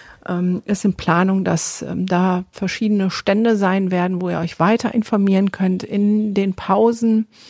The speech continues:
Ich bin im Gespräch mit, ähm, Wir für Schule, äh, vom Schulhackathon und Verena Pausner und, äh,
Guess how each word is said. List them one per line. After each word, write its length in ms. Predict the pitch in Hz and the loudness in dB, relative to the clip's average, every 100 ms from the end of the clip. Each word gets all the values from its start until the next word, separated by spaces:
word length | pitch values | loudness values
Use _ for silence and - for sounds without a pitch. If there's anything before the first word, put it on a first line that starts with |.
| - - - - _ | -18 -18 -20 -20 _
Ich 100 | - | -8
bin 300 | - 190 185 | -2 0 0
im 160 | - 202 | 0 -4
Gespräch 600 | 196 - 180 196 202 - | -4 -2 0 0 -2 -2
mit, 420 | 190 190 - 202 | -2 -2 -8 -6
ähm, 480 | 196 175 175 180 185 - _ _ _ _ _ _ _ _ _ - - | 0 2 2 2 -2 -6 _ _ _ _ _ _ _ _ _ -12 0
Wir 220 | 190 214 | 4 4
für 200 | - 208 | 4 0
Schule, 600 | - - 233 226 220 220 - - - - - _ | 0 2 4 4 4 2 -2 -16 -20 -20 -20 _
äh, 220 | 196 196 185 | 0 0 0
vom 520 | - 185 185 180 190 | -2 0 0 -2 -4
Schulhackathon 800 | - 247 247 220 - - 208 196 | 0 2 2 0 -4 -2 0 2
und 420 | 175 180 180 143 190 | 0 -2 -2 -2 0
Verena 380 | 180 196 185 | 2 2 2
Pausner 680 | - - 208 208 196 185 185 - - - - - | 0 0 0 0 0 2 2 -4 -18 -18 -18 -6
und, 440 | 180 180 180 | 0 2 0
äh, 40 | - | -2